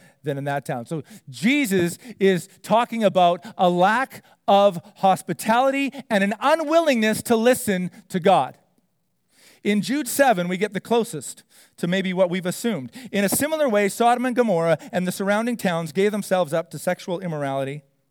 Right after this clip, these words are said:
and perversion. They serve as an example of those who suffer the punishment of eternal fire. That's the closest we get.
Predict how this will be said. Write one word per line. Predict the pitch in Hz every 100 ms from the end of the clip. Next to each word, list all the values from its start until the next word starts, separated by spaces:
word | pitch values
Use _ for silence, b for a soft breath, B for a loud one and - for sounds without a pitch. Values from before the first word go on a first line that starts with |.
| _ B B 180 -
and | 175 156
perversion. | 180 156 160 151 117 123 _ B 220
They | 180
serve | 185 - 240 254
as | 254 180
an | 196
example | 156 190 220 208 175
of | 139
those | 147 143 -
who | 160
suffer | - 190 180 190 190 b b
the | 147
punishment | - 180 160 - 127 117 -
of | 135
eternal | 131 151 131
fire. | - 143 127 110 101 b b
That's | 196 -
the | 190
closest | 226 240 240 190
we | 214
get. | 180 156 -